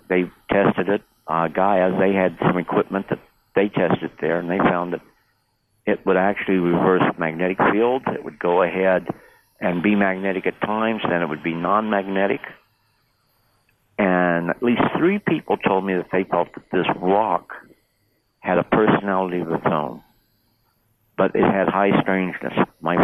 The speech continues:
friend from Bulgaria, he would have to tell you, he thought there was things strange about it too. He also ran tests the same way. We hit it with a magnet. It showed to be magnetic. Then all of a sudden,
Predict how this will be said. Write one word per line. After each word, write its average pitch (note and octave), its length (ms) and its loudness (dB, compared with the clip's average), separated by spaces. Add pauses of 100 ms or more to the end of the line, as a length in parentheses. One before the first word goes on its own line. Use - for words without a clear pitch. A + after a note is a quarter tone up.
friend A2 380 -2
from F2+ 280 -2
Bulgaria, A#2 760 0 (840)
he A#2+ 140 4
would G#2+ 80 4 (100)
have F2 120 0
to - 80 -16 (100)
tell F#2+ 140 2
you, F#2 280 2 (180)
he B2 380 4
thought - 220 0
there D#2 160 2
was - 160 2
things D2+ 260 -2
strange D2+ 300 -2
about D2+ 240 0
it - 80 -8 (100)
too. E2+ 220 2 (480)
He C3+ 160 4
also F#2 480 2
ran E2 240 -2
tests - 380 -4
the - 180 -8
same F2+ 240 0
way. - 240 0 (720)
We F#2+ 140 4
hit G#2 160 2
it - 80 4
with G2 160 -2
a F2 40 -4
magnet. G#2+ 540 0 (600)
It E2 100 -6 (100)
showed E2 140 2
to E2 60 -4 (100)
be F2 40 0
magnetic. F2 520 0 (280)
Then E2+ 100 0
all F#2 260 2
of F#2 80 0
a - 80 -6
sudden, G2+ 340 0